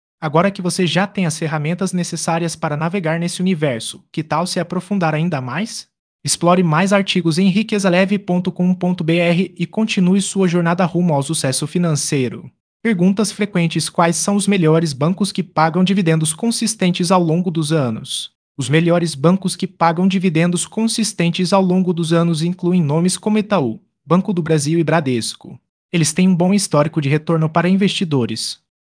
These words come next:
Como descobrir quais bancos pagam bons dividendos? Você pode verificar relatórios financeiros e sites de investimento. Essas fontes mostram a performance dos bancos e os dividendos que eles pagam. Os dividendos são seguros. Os dividendos podem variar,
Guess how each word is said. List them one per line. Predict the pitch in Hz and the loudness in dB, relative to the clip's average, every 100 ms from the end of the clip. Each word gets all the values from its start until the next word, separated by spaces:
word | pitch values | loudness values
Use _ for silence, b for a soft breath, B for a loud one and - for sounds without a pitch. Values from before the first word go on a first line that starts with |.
| - | -4
Como | 233 | 0
descobrir | 240 226 202 151 143 | 0 0 0 0 -2
quais | 143 165 147 | 0 0 2
bancos | 127 156 180 - | 0 0 -2 -4
pagam | - 135 135 | -2 0 0
bons | 131 147 151 | 2 2 2
dividendos? | 147 151 139 123 113 117 - - _ _ - | 2 2 2 0 -2 -8 -10 -14 _ _ -6
Você | 123 147 | -2 2
pode | 196 196 | 2 2
verificar | 196 202 202 185 | 0 -2 0 2
relatórios | 165 185 196 196 196 208 | 4 4 2 2 2 2
financeiros | - 202 202 - 180 190 | 0 0 2 2 0 2
e | 180 | 0
sites | - 175 180 175 | 0 0 0 0
de | 160 | 0
investimento. | 180 190 - 151 123 107 - - _ _ - | 0 0 0 -2 -2 -6 -14 -20 _ _ -2
Essas | 185 214 | 0 -2
fontes | - 202 208 196 | -2 -2 0 0
mostram | 156 156 180 202 180 | 0 0 0 0 0
a | |
performance | - 196 202 196 170 190 202 | 0 -2 0 2 4 2 2
dos | 175 135 | -2 0
bancos | 151 175 190 - 190 | 0 0 -2 -4 0
e | |
os | 214 170 | 0 2
dividendos | 180 180 156 170 170 - | 2 2 2 2 0 0
que | |
eles | 202 180 | 0 0
pagam. | - 143 117 113 107 - _ _ - | 0 0 0 -4 -12 -18 _ _ 0
Os | 156 | 2
dividendos | 156 156 170 165 | 4 4 4 4
são | - 220 | 2 2
seguros. | 233 156 123 107 110 - - _ _ - | 0 0 0 0 -4 -8 -10 _ _ -8
Os | 139 | -4
dividendos | 127 139 147 151 151 | -2 0 2 2 0
podem | - 170 156 | 2 2 2
variar, | 127 127 139 113 110 | 0 2 2 0 -4